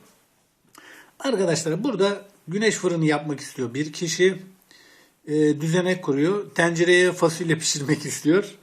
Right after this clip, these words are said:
Afiyet olsun şimdiden. E, yiyecek arkadaşlara. Fakat hangi optik aracı kullanacağını ve tencereyi nereye koyacağına karar veremiyor. Buna göre aşağıdaki verilen optik araçlar tencerenin konumuna uygularsa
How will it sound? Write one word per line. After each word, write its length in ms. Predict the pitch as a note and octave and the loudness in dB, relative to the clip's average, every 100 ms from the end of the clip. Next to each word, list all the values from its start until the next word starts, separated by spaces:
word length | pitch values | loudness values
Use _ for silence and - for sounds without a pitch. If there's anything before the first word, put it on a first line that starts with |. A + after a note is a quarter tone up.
| - | -4
Afiyet 440 | C#3 C3+ D3+ C#3 | 0 0 0 0
olsun 240 | C#3 A#2+ B2 | -2 -4 -8
şimdiden. 500 | - A#2+ A#2+ D#3+ F#3+ - - _ _ | -10 -8 -4 -4 -6 -14 -20 _ _
E, 140 | B2 | 2
yiyecek 1000 | B2+ B2 B2+ B2+ B2 B2+ A#2+ B2 B2+ B2 | 6 6 8 8 6 4 -4 -4 -4 -4
arkadaşlara. 580 | C3+ A2+ A#2+ A2 A#2 D#3 - - - - | -6 -10 -10 -12 -10 -10 -12 -20 -20 -4
Fakat 340 | F#3 F#3 A3+ | -2 -2 -2
hangi 240 | A3+ B3 | -2 -2
optik 300 | G3 F3+ F#3+ | -4 -4 -4
aracı 280 | F3+ E3+ D#3+ | -2 -2 -4
kullanacağını 540 | D#3+ D#3+ D#3 D3+ E3+ D3+ | -6 -4 -4 -4 -6 -6
ve 100 | D3 | -6
tencereyi 440 | D#3+ D#3+ D#3+ D#3+ | -4 -4 -4 -2
nereye 280 | G3+ E3+ D3 | 0 -2 -2
koyacağına 320 | D3 C3 B2 | -4 -6 -8
karar 300 | C3 B2 B2+ | -8 -6 -6
veremiyor. 300 | C3+ E3 A#3 - - - B3 | -6 -6 -8 -12 -20 -12 -4
Buna 160 | C4+ | 0
göre 140 | F#3+ D#3+ | 0 0
aşağıdaki 500 | F3 F3+ F3 E3 D#3+ | -2 -2 -4 -4 -2
verilen 160 | C#3 | -4
optik 260 | C#3+ D3 D#3 | -6 -8 -4
araçlar 360 | D3 C#3+ C#3+ | -4 -4 -6
tencerenin 360 | B2+ D3 C#3+ D3 | -6 -6 -4 -6
konumuna 800 | D3 C#3 C#3 C#3 C3+ C#3+ E3+ F3 | -6 -6 -4 -4 -4 -4 -6 -6
uygularsa 760 | D3+ C#3+ C#3+ C3 B2 G#3 A#3 | -6 -4 -2 -4 -4 -4 -4